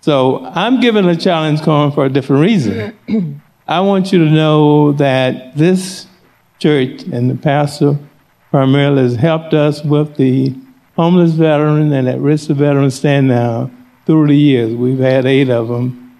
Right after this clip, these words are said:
and we've depended on the church to help us.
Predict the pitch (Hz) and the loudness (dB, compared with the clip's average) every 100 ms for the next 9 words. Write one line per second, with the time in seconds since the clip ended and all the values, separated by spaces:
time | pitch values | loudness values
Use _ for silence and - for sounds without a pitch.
0 | _ - 120 123 131 139 135 135 151 139 | _ -4 0 2 2 2 0 0 0 0
1 | 135 131 131 131 127 - 135 127 - 127 | 0 0 -2 -2 -4 -4 -4 -4 -4 -2
2 | 131 127 127 120 127 - | 0 -2 -2 -10 -10 -16